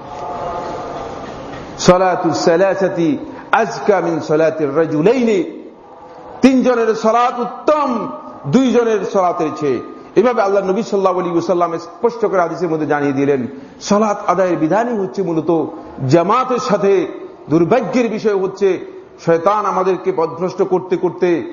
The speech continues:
সালাতের ব্যাপারে এমনভাবে পথভ্রষ্ট করেছে, আমরা মনে করেছি যে সালাত আদায় জুমা-, জামাত হয়ে গিয়েছে, আর সালাত নেই। এখন মসজিদের মধ্যে শত শত মানুষ একাকী সালাত আদায় করতেছে জামাত ছাড়া।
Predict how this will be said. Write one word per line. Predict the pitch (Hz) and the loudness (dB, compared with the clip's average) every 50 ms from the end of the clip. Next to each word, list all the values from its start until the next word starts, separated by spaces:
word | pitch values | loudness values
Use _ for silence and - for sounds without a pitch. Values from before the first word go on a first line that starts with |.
| - - - - - | -14 -16 -18 -18 -12
সালাতের | - - 165 156 160 175 180 180 180 196 185 | -4 0 2 2 4 2 2 0 0 0 0
ব্যাপারে | 180 180 165 185 175 | 0 0 0 0 0
এমনভাবে | 165 160 160 190 233 233 226 240 240 233 | 0 0 0 -2 -2 0 2 2 2 2
পথভ্রষ্ট | 233 220 180 165 208 - - 202 | 0 -2 -4 -4 -6 -4 -4 -2
করেছে, | 170 180 175 165 - - 165 151 127 - - - - - - - - - - | -2 -2 -2 -2 0 0 0 0 0 -2 -6 -14 -18 -18 -18 -18 -14 -4 0
আমরা | - 160 165 170 185 190 | 0 0 2 2 0 0
মনে | 185 185 185 180 | 0 0 0 0
করেছি | 165 185 175 165 170 165 | 2 2 2 0 0 -2
যে | 160 170 180 175 156 - - - - - 139 131 - - | 0 0 0 0 0 -4 -8 -14 -12 -12 -12 -12 -10 -2
সালাত | - 190 175 175 202 196 190 | 2 2 4 4 2 0 0
আদায় | - - 175 196 208 220 202 | 0 0 2 2 2 2 2
জুমা-, | 165 156 190 190 190 170 | 2 0 0 0 0 0
জামাত | 160 185 196 233 262 254 | 0 0 0 0 0 2
হয়ে | 226 233 226 214 | 2 2 2 2
গিয়েছে, | 196 196 185 - - 196 | 0 -2 -4 -2 -2 -2
আর | - - 151 160 156 - - | 0 0 0 0 0 -2 -2
সালাত | 165 156 151 147 147 - | -2 0 0 0 -2 -4
নেই। | 143 139 135 127 117 101 - - - - - - - - - | -4 -4 -4 -4 -6 -6 -10 -14 -18 -20 -20 -20 -20 -6 -2
এখন | - - 135 160 165 160 | -2 0 2 2 0 0
মসজিদের | 151 151 165 151 127 185 202 190 196 | 2 2 0 0 0 0 0 2 2
মধ্যে | 180 180 160 143 165 | 2 0 0 -2 -2
শত | - 160 156 165 | -2 -2 -4 -2
শত | 180 208 220 226 | -2 0 2 2
মানুষ | 208 185 180 185 180 156 - - - - - - - - - - - - - - - - - - - | 2 2 2 0 0 -2 -4 -8 -14 -18 -20 -20 -20 -20 -20 -20 -20 -20 -20 -20 -20 -20 -4 2 2
একাকী | 160 - 202 190 185 - 202 | 4 4 4 2 2 2 -2
সালাত | 180 - 170 151 151 151 | 0 2 2 2 2 2
আদায় | 143 127 131 | 0 -2 -2
করতেছে | - 139 120 - 127 131 135 | -2 -4 -6 -6 -6 -4 0
জামাত | 113 123 120 131 139 135 - - | 0 0 2 0 -2 -4 -4 -10
ছাড়া। | - - - | -12 -14 -14